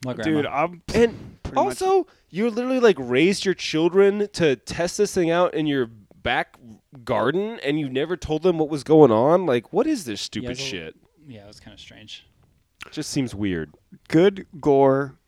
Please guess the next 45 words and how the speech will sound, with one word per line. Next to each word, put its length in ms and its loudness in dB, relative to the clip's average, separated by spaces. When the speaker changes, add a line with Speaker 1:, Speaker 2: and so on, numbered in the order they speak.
Speaker 2:
some, 380 -8
like, 160 -6
jump 240 -6
scares, 300 -6
but 180 -6
they 80 -2
were, 180 0
like, 200 -4
appropriate 540 -8
'cause, 220 -14
like, 140 -12
that's 100 -14
what 80 -4
happens 300 -10
when 100 -10
you, 120 -8
like, 120 -8
go 220 -6
down 200 -8
into 160 -12
the 80 -8
fucking 300 -12
well 280 -6
and 120 -12
shit. 220 -14
Speaker 3:
Into 160 -8
the 140 -6
womb 840 -6
of, 380 -12
Speaker 1:
I 60 -6
like 140 -4
Speaker 3:
of 60 -12
Speaker 1:
when 100 -8
they 100 -6
just 200 -14
pissed 200 -8
Speaker 3:
Mother 240 -2
Speaker 1:
on 60 -6
the 80 -8
Speaker 3:
Earth. 260 -4
Speaker 1:
floor 160 -8
in 100 -8
there, 160 -10
too. 300 -12
Speaker 3:
Yeah, 280 -14